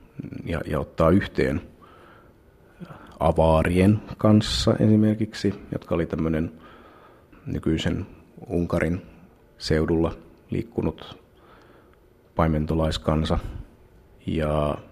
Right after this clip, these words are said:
sitten erilaisten slaaviryhmittymien kanssa – jotka on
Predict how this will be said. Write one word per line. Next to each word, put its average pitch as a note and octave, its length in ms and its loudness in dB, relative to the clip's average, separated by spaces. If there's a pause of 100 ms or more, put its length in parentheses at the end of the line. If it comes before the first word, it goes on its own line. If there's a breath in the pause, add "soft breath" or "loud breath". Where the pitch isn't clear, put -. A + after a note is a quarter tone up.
(920)
sitten - 240 -8
erilaisten G2 440 0
slaaviryhmittymien E2 1300 2
kanssa – - 460 -8 (1300 soft breath)
jotka F2 300 2
on A2 360 4